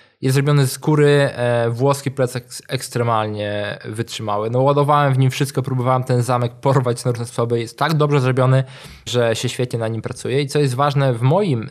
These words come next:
trybie życia, gdzie prowadzę kilka firm, gdzie przemieszczam się z punktu A do punktu B, e, jakakolwiek forma popsucia jednego z moich elementów pracy, jak mówimy, a-, iPhone, iPad, Mac, e,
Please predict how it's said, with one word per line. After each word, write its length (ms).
trybie 260
życia, 240
gdzie 220
prowadzę 380
kilka 300
firm, 400
gdzie 140
przemieszczam 480
się 100
z 60
punktu 300
A 60
do 80
punktu 320
B, 460
e, 140
jakakolwiek 580
forma 480
popsucia 840
jednego 360
z 60
moich 340
elementów 420
pracy, 380
jak 100
mówimy, 360
a-, 400
iPhone, 380
iPad, 420
Mac, 500
e, 400